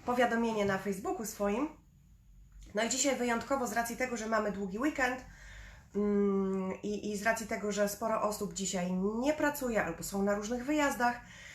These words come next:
e, przesunęłam troszkę naszą godzinę transmisji z ósmej trzydzieści na jedenastą. E, oczywiście dla osób, które nie będą mogły być na żywo, live jest do retransmisji,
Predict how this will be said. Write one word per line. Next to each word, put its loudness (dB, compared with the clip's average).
e, 4
przesunęłam 4
troszkę -4
naszą 0
godzinę 0
transmisji -4
z -8
ósmej -4
trzydzieści -4
na 4
jedenastą. 0
E, 4
oczywiście 2
dla 4
osób, 2
które -2
nie 0
będą -2
mogły 0
być -2
na 4
żywo, 4
live 4
jest -2
do -2
retransmisji, -2